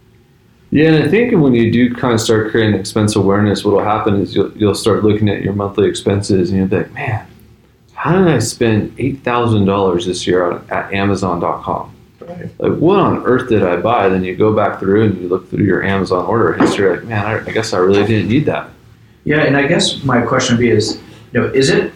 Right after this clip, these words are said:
Speaker 2: harder to budget now than it was fifty years ago, or is it actually easier? Because I know it's more complicated in terms of, you know, there's a, people have more accounts. It's not like, you know, you're not saving money in just an envelope,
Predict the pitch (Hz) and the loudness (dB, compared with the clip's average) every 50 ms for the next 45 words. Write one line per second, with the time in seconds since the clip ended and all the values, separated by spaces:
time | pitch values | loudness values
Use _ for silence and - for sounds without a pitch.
0 | - - - - - 120 120 120 120 160 170 175 180 - - - - - - - | -14 -18 -18 -10 -4 0 0 2 2 2 0 0 -2 -4 -6 -8 -10 -12 -10 -6
1 | - 139 123 123 131 131 135 139 143 139 135 120 117 120 120 120 - 151 165 - | -2 -2 0 0 0 0 0 0 0 0 2 2 2 2 2 0 0 -4 -6 -10
2 | - - - _ _ _ _ _ _ _ _ _ _ _ _ - 127 123 123 117 | -14 -16 -20 _ _ _ _ _ _ _ _ _ _ _ _ -4 0 0 2 2
3 | 117 120 120 123 131 131 127 - - - - - 139 131 - 135 123 127 131 131 | 2 2 2 2 2 2 0 -2 -6 -8 -6 -4 -4 -2 -2 0 0 0 0 0
4 | - - 160 160 - - 120 117 113 107 101 104 110 - - - - - - - | 0 0 0 0 0 0 0 0 0 0 0 0 -2 -2 -2 -4 -6 -6 -4 -2
5 | 113 113 - - - - - - - - _ _ _ _ _ _ _ _ _ _ | -2 -2 -4 -6 -10 -14 -20 -20 -20 -20 _ _ _ _ _ _ _ _ _ _
6 | _ _ _ - 127 123 139 139 139 143 156 175 170 165 170 165 147 - - - | _ _ _ -2 0 0 0 0 0 2 2 2 2 2 0 0 -2 -2 -2 -2
7 | 135 131 120 127 127 117 120 - 127 120 117 117 117 113 113 107 107 104 - 113 | -2 -2 -2 -2 -2 -4 -4 -2 -2 0 2 2 2 2 2 0 0 -2 0 0
8 | 110 107 107 104 101 98 92 90 - - - - - _ _ - - _ _ - | 0 0 0 0 0 -2 -2 -4 -6 -10 -16 -20 -20 _ _ -20 -20 _ _ -20
9 | - - - - 113 110 107 107 110 107 104 95 - - - - - - - - | -20 -20 -12 -6 -2 0 0 2 2 2 2 0 -2 -4 -8 -12 -12 -8 -6 -4
10 | - 92 87 - - 71 69 - - - 160 143 135 131 131 127 123 123 123 120 | -2 -2 -4 -4 -6 -8 -8 -8 -6 -4 -2 0 0 0 0 2 2 2 0 0
11 | - 101 104 - 113 98 85 - - - - - - 98 90 85 - - 104 98 | -2 -6 -6 -4 -2 -2 -4 -4 -8 -12 -14 -8 -4 -4 -4 -4 -4 -6 -6 -4
12 | 95 98 101 104 101 - - - 120 110 104 101 101 101 98 98 104 104 - - | -4 -2 -2 -2 -2 -2 -2 -2 0 0 0 0 0 0 0 0 0 -2 -4 -6
13 | - - - - - 101 107 107 117 120 127 131 - - - | -10 -10 -10 -10 -8 -4 -2 0 0 0 0 0 -2 -6 -12